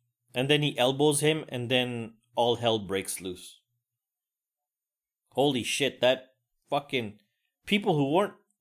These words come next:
who were just, like, <laughs> eating their fucking curry, chicken tikka masala, got up and fucking hands flying, chapatis flying all over the place. People really were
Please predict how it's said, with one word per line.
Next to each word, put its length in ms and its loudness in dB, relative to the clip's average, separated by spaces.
who 120 -4
were 100 2
just, 240 -6
like, 240 0
<laughs> 180 -20
eating 500 0
their 500 0
fucking 340 -8
curry, 600 0
chicken 360 -4
tikka 220 -4
masala, 520 0
got 220 4
up 200 2
and 200 -4
fucking 500 -10
hands 480 2
flying, 720 2
chapatis 680 2
flying 560 2
all 140 4
over 140 0
the 100 -4
place. 540 -6
People 320 2
really 340 2
were 360 0